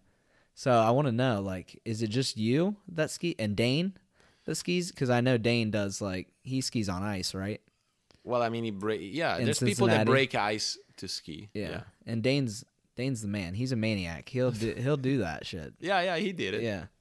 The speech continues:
Speaker 1: But do other people other than you and Dane do that?
Speaker 2: Like
Speaker 1: Does
Speaker 2: breaking
Speaker 1: Fr-, does Freddie ski on ice?
Speaker 2: Freddie used to break ice to ski.
Speaker 1: Whoa,
Speaker 2: Yeah.
Speaker 1: okay.
Speaker 2: Yeah,
Speaker 1: Well,
Speaker 2: U K,
Speaker 1: we already
Speaker 2: U K.
Speaker 1: discussed he's
Speaker 2: Yeah,
Speaker 1: a
Speaker 2: he's
Speaker 1: different
Speaker 2: pretty
Speaker 1: level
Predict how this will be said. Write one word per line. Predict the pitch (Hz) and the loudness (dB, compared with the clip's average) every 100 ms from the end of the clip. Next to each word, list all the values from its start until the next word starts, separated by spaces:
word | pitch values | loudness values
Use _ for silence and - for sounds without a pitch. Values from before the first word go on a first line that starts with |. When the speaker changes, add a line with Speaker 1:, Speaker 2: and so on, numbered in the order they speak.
| - - - _ | -20 -20 -20 _
Speaker 1:
But | 131 120 107 - _ 139 | 4 4 4 -2 _ -10
do | 127 123 | 2 6
other | 123 139 | 6 6
people | 160 147 143 | 2 0 2
other | 131 131 | 4 2
than | 120 113 | 0 0
you | 117 127 | 0 2
and | 110 107 117 _ - | 0 -4 -8 _ -6
Dane | 113 127 | -4 -2
do | 131 143 | -2 -2
that? | 156 180 _ _ _ - _ _ | -2 -4 _ _ _ -20 _ _
Speaker 2:
Like | 101 | -2
Speaker 1:
Does | - | 2
Speaker 2:
breaking | 120 131 | 2 4
Speaker 1:
Fr-, | 139 | 6
does | 143 | 6
Freddie | - 139 131 165 | 6 6 6 4
ski | - 170 | 0 0
on | 175 175 | 0 0
ice? | 185 - - - _ _ - | -2 -4 -10 -16 _ _ -10
Speaker 2:
Freddie | - 98 139 | -2 -2 0
used | 165 165 | -4 -4
to | |
break | 160 156 147 | -2 -2 -2
ice | 147 | -4
to | - | -4
ski. | - - 143 | -6 -4 -2
Speaker 1:
Whoa, | 127 156 185 147 98 | 4 8 8 8 4
Speaker 2:
Yeah. | 98 104 110 | -2 -8 -10
Speaker 1:
okay. | - 127 131 | -6 -6 -6
Speaker 2:
Yeah, | - _ _ _ - | -12 _ _ _ -6
Speaker 1:
Well, | 117 127 | 0 2
Speaker 2:
U | 131 131 | 2 -2
K, | - | -2
Speaker 1:
we | 151 151 | 4 4
already | 143 135 | 6 4
Speaker 2:
U | |
K. | 117 | 4
Speaker 1:
discussed | - 117 104 - - | 0 -2 -4 -6 -8
he's | 98 98 | -8 -8
Speaker 2:
Yeah, | 101 73 57 _ _ | -10 -12 -20 _ _
Speaker 1:
a | |
Speaker 2:
he's | 110 | -4
Speaker 1:
different | 110 107 107 | -2 0 -2
Speaker 2:
pretty | |
Speaker 1:
level | 104 95 92 90 | -2 -2 -4 -8